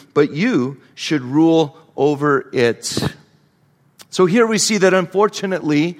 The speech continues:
although God created us with a free will, after the fall, mankind now shows a tendency to sin. God said, "Hey, Cain,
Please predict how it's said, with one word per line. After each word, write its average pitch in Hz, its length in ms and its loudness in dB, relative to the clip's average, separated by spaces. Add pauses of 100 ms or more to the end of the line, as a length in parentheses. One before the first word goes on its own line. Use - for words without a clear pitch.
(320)
although 196 420 4
God 196 380 2
created 190 580 2
us 185 240 0
with 196 300 0
a 170 160 2
free 139 340 -4 (100)
will, 127 480 0 (380)
after 214 360 0
the 185 120 -4
fall, 156 720 -2 (100)
mankind 165 920 -2 (960)
now 185 260 0
shows 180 440 -2
a 165 120 -2
tendency 156 1080 -4 (240)
to 151 480 0
sin. 123 580 -2 (1080)
God 190 260 2
said, 202 420 0
"Hey, 196 380 2 (280)
Cain, 208 440 0